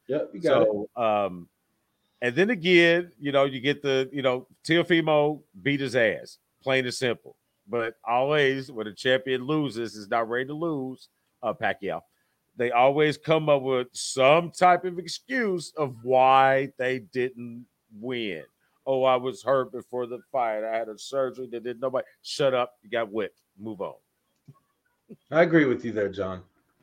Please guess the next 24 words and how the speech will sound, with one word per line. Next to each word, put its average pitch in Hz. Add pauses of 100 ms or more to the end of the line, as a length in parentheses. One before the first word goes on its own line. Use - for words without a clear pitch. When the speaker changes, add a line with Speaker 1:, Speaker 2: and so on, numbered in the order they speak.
(720)
Speaker 1:
Better 151
accessibility 135
for 127
local 123
teams 120
on 113
television 110
package 107
for 110
baseball. 98 (320)
All 277
I 285
want 269 (480)
is 208
a 220
thirty 269
dollar 247 (240)
season 233
package 190
for 175
whatever 185
team, 175
individual 180
team. 139